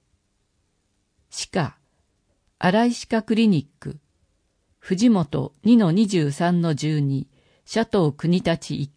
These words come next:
階、電話、零四二五七六の一八一一。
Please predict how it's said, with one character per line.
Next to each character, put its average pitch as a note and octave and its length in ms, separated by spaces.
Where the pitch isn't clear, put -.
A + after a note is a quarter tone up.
階、 C#3 320
電 F3 300
話、 C#3 240
零 A#3 300
四 G3 340
二 D3 220
五 A3+ 220
七 A3 320
六 C#3+ 260
の B2+ 240
一 G#3+ 260
八 A3 400
一 D3+ 300
一。 - 340